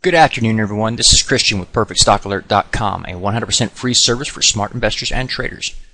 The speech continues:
All we ask in return, please refer a friend. Today we'll be looking at the definition of market cap, also known as market capitalization. Market capitalization is the total dollar market value of all of a company's outstanding shares.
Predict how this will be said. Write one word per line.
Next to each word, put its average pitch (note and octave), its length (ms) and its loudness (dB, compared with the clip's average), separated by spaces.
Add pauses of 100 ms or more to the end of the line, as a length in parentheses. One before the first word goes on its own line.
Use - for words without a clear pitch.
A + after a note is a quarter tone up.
(100)
All G2 140 0
we F2+ 100 -2
ask A#2+ 300 2
in C3 80 -2
return, D3+ 340 -6
please - 240 -4
refer A#2 220 -4
a B2 40 -2
friend. C3+ 360 -10 (3000)
Today F#3+ 220 4
we'll E3 80 0
be C#3+ 60 -4
looking C#3 240 -2
at A#2+ 80 -2
the A2+ 40 -8
definition A#2 520 0
of F#2 80 -4
market G2+ 340 -2
cap, F2+ 320 -2
also F#2 220 -6
known F#2+ 100 -2
as F#2 140 -6
market F2+ 240 -2
capitalization. F#2 880 -2 (480)
Market A2+ 240 -2
capitalization A2 580 0
is G2+ 160 -8
the A2 80 -2
total G#2+ 300 -6
dollar G2+ 280 0
market G2 360 -4
value G2 400 -2
of F2+ 80 -12
all F#2+ 160 -4
of G#2+ 80 -6
a - 20 -20
company's G#2 500 -6
outstanding G2 460 -4
shares. - 540 -2